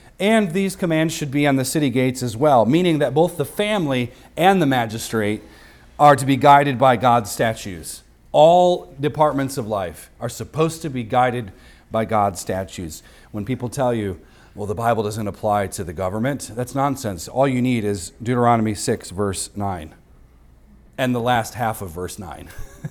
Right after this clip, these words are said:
The law is supposed to be on your gates. Your whole culture is to be informed by this.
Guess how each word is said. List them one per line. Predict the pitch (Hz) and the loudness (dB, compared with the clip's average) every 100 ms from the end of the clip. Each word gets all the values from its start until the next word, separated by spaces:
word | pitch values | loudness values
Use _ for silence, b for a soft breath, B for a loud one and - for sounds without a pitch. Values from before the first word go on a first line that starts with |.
| - | -8
The | 139 | -4
law | 135 143 143 | 2 2 2
is | |
supposed | - 143 - | 0 -4 -4
to | 110 | -8
be | 117 113 101 B B B B | -6 -6 -8 B B B B
on | 113 110 110 92 b b b _ - - - - | 0 0 0 -4 b b b _ -20 -20 -20 -10
your | 110 | -8
gates. | 85 110 101 - - - - - - - - - _ _ _ | -6 -4 -4 -6 -14 -14 -18 -20 -20 -20 -20 -20 _ _ _
Your | 104 | -8
whole | 110 139 139 | -2 -2 -2
culture | - 127 123 - 95 85 | -4 -4 -4 -6 -8 -8
is | 78 | -12
to | - | -12
be | 98 | -10
informed | 92 85 104 98 82 78 | -10 -10 -8 -8 -8 -8
by | 90 | -8
this. | 78 76 - - | -8 -12 -14 -14